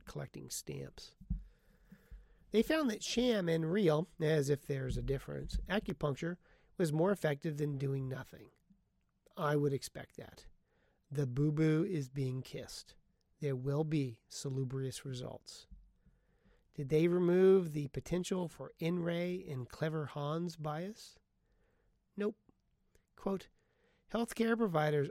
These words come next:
obviously were aware of the treatment provided, and as such, a certain degree of bias of our effect estimate for specific effects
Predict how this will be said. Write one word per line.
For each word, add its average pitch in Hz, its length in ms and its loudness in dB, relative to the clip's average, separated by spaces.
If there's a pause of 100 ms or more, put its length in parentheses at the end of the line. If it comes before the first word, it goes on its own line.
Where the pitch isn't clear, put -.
(100)
obviously 160 680 0
were 147 220 -2
aware 185 420 2
of 196 100 -6
the 208 80 0
treatment 156 400 -6
provided, 127 600 -6 (280)
and 180 180 -2
as 190 240 0
such, 180 360 0 (320)
a 151 120 -6
certain 196 340 -2
degree 190 300 2
of 160 160 2
bias 160 420 4
of 151 100 -6
our 156 220 0
effect 170 480 -4
estimate 147 460 -4
for - 160 -12
specific - 580 -4
effects 170 460 0